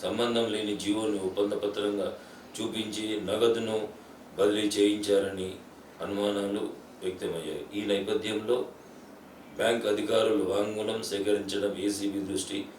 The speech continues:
పెట్టినట్టు తెలుస్తుంది. ఈ ఫార్ములా ఈ రేసులో కేటీఆర్కి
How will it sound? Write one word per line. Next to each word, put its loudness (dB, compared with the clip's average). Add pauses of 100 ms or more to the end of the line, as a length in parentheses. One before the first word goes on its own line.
(260)
పెట్టినట్టు -2
తెలుస్తుంది. -6 (920)
ఈ 2
ఫార్ములా 6
ఈ 0
రేసులో 2 (800)
కేటీఆర్కి 6